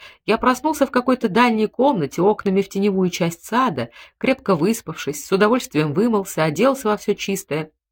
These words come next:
Особенно приятно было надеть новую косоворотку красного шёлка, покрасивее причесал свои чёрные мокрые волосы, подстриженные вчера в Воронеже, вышел во двор, повернул в другой и оказался перед дверью в кабинет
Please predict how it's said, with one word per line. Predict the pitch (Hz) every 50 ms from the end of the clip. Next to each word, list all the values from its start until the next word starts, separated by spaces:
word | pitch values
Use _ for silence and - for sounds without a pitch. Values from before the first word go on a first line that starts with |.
| _ _
Особенно | - - 175 - 240 226 233
приятно | 226 - 233 240 285 302 294 220
было | 185 208 208
надеть | 196 190 190 175 214 214 -
новую | 196 214 202 208 202
косоворотку | - 196 - 180 165 165 175 233 254 - - - 214 208 - - - _
красного | - - 190 190 175 - 175 170 180
шёлка, | 175 - - 151 151 131 117 - 117 117 - - - - _ _
покрасивее | - 165 - - 170 170 - - 214 247 233 214 196
причесал | - - - - 165 160 - 156 160 170 165
свои | - - 147 147
чёрные | 147 - - 160 175 156 143 135
мокрые | 143 160 160 - - 127 120
волосы, | 113 160 214 226 202 196 - - 175
подстриженные | - 180 175 - - 180 180 170 165 170
вчера | 170 - - 151 160 165 156
в |
Воронеже, | 139 151 156 156 147 143 143 139 - 131 - _ - - - - - -
вышел | - 185 294 294 - 277 254 220
во | 165 160 151 135
двор, | 120 127 170 254 302 294 294 - _ -
повернул | 160 170 190 202 202 220 233 220
в | 175 -
другой | - 123 143 143 147 143 127 151 226 285 294 277 285 - - - - _
и | - 190
оказался | 214 208 - 254 254 330 330 330 - 294
перед | 294 262 247 202
дверью | 180 185 254 285 269 269 254
в | -
кабинет | - 196 175 170 170 190 254 285 285 -